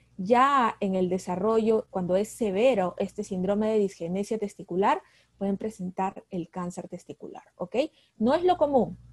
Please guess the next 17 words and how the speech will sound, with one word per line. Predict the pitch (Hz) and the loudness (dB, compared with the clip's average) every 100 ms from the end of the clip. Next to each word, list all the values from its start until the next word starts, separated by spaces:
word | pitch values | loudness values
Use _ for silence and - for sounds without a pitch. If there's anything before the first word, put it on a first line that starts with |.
| - - - | -20 -20 -8
Lo | 185 185 | 0 2
común | 202 202 269 302 | 4 4 2 0
es | 233 | -6
que | - | -4
tengan, | 196 208 240 | -2 -2 0
por | 214 | 0
ejemplo, | 170 233 208 233 | 0 0 -2 0
infertilidad | 220 220 175 - 175 175 190 220 254 | 0 0 -4 -4 -2 2 4 2 2
y | 202 | -4
espermatogénesis | - 180 160 170 185 190 220 220 | -6 -8 -6 -8 -6 -6 -4 -6
alterada. | 185 - 165 208 - - - - - _ | -6 -4 0 2 0 -8 -20 -20 -20 _
Pero | 196 180 | 0 0
cuando | 185 190 | 2 0
esto | 254 | 0
ya | 320 269 | 2 2
es | 269 | 2
severo, | 247 220 233 220 247 | 2 4 4 2 0